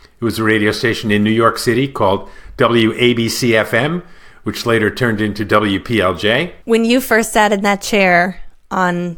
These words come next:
Speaker 2: July twelfth, nineteen seventy, were
Speaker 1: Yeah.
Speaker 2: you scared? Were you excited? Did you have any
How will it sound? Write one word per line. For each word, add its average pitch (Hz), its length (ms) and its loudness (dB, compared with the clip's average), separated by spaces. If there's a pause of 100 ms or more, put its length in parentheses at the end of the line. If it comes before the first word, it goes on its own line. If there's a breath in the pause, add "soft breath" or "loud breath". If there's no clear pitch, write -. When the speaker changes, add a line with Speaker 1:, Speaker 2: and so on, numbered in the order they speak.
Speaker 2:
July 190 360 2
twelfth, 165 500 0
nineteen 185 420 -2
seventy, 180 680 -2 (720 soft breath)
were 214 260 2
Speaker 1:
Yeah. 214 160 2
Speaker 2:
you 277 180 2 (140)
scared? 247 760 -4
Were 262 180 0
you 226 340 2
excited? 285 600 2
Did 214 160 -2
you 220 100 2
have 208 180 4
any 202 420 0